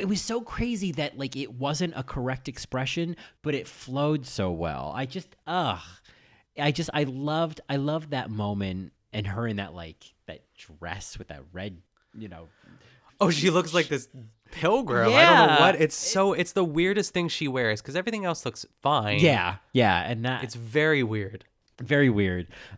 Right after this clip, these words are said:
Speaker 1: Uh, yeah, I, uh, I just, I love that moment. It, it's, ugh.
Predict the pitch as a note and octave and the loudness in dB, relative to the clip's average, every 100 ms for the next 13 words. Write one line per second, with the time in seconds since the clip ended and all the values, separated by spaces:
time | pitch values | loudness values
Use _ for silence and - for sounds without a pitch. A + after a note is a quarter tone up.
0 | - C#3 C3+ B2+ B2 A2 - _ _ D3+ | -2 2 2 2 0 -4 -12 _ _ -8
1 | F3 F3+ C#3 - C#3+ E3 F#3+ F#3 D#3 - | -2 0 0 0 0 0 0 -4 -6 -8
2 | - C3+ C3 B2 A#2 G#2 - _ _ - | -2 0 2 0 -2 -8 -14 _ _ -4
3 | C#3 D#3 C#3 B2 C3 B2 A2+ G#2 G#2+ G2 | -2 0 0 0 0 0 0 0 -4 -2
4 | G2+ F#2 E2+ D#2+ A2+ A2+ - B2+ - D3 | -2 -2 -6 -6 -4 -4 -6 -10 -6 -8